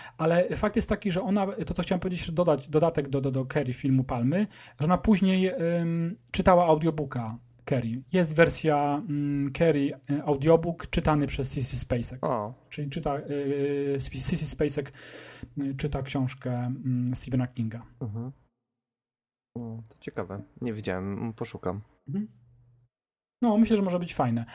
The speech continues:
Speaker 1: I to tyle, jeśli ode-, o mnie chodzi, jeśli chodzi o sam film. Możemy przejść, e, według mnie do wydania D V D, jeśli pozwolisz.
Speaker 2: Tak,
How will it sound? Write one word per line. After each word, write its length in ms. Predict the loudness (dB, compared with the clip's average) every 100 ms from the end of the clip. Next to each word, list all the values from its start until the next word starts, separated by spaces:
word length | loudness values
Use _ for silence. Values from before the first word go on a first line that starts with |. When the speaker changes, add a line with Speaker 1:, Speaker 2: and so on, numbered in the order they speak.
| -14 -14 2
Speaker 1:
I 260 | 8 10 8 6
to 80 |
tyle, 260 | 8 10 10
jeśli 220 | 10 4
ode-, 200 | 4 4
o 100 | 2
mnie 140 | -2 0
chodzi, 260 | -2 -2
jeśli 160 | -4 -2
chodzi 200 | -2 -2
o 80 | -4
sam 300 | -2 -2 -2 -6
film. 500 | -4 -2 -2 -4 -6
Możemy 300 | -4 -2 -2
przejść, 480 | 0 -2 -2 -6 -4
e, 140 | -4
według 280 | -4 -6 -4
mnie 160 | -4
do 120 | -2 -2
wydania 280 | -2 -2
D 100 | -2
V 80 | -4
D, 100 | -4
jeśli 240 | -4 -4 -6
pozwolisz. 460 | -6 -6 -10 -4
Speaker 2:
Tak, 380 | -2 -2 -8 _